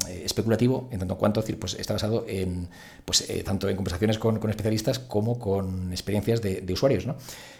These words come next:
Pero veréis, eh, hay una gruesa diferencia, no,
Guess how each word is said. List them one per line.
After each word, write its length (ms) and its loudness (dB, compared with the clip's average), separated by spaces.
Pero 140 6
veréis, 260 6
eh, 180 2
hay 140 2
una 400 0
gruesa 440 2
diferencia, 680 2
no, 280 -4